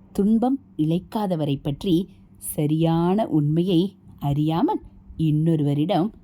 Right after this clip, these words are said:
புரளி பேசக்கூடாது. இது போல ஆன்மீக கதைகளை நீங்க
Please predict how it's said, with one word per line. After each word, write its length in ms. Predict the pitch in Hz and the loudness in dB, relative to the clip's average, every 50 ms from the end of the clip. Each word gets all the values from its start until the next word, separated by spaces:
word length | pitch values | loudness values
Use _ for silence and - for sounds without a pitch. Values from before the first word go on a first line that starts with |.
| - - - - | -20 -20 -16 -6
புரளி 320 | - 180 190 220 226 240 233 | -2 -2 0 0 -2 -2 -2
பேசக்கூடாது. 840 | - 185 143 - - 196 196 - 220 214 202 208 208 202 190 214 - - - - - - - - - - - - - - - - - - - - - - - - - - 98 - - - 98 98 - - - - - - - - - - - - - - - - - - - - - | -2 -4 -4 -2 -4 -8 -6 -4 -4 -2 0 0 0 0 -2 -4 -6 -8 -18 -20 -20 -20 -20 -20 -20 -20 -20 -20 -20 -20 -20 -20 -20 -20 -20 -20 -20 -20 -20 -20 -20 -20 -20 -20 -20 -20 -20 -20 -20 -20 -20 -20 -20 -20 -20 -20 -20 -20 -20 -20 -20 -20 -20 -20 -20 -20 -20 -10 -2
இது 240 | - 156 139 139 - | -2 -2 0 -2 -6
போல 480 | - - 147 156 180 190 160 151 180 - - - - - | -4 -4 -2 0 0 0 0 -2 -4 -6 -10 -18 -20 -18
ஆன்மீக 600 | - - 147 147 147 147 151 156 156 156 156 143 - - | -8 -4 -4 -2 0 0 0 0 0 0 0 -2 -6 -8
கதைகளை 420 | - 147 143 147 143 - 156 165 | -8 -6 -6 -4 -6 -4 -4 -2
நீங்க 200 | 170 156 147 131 | -2 -2 -4 -4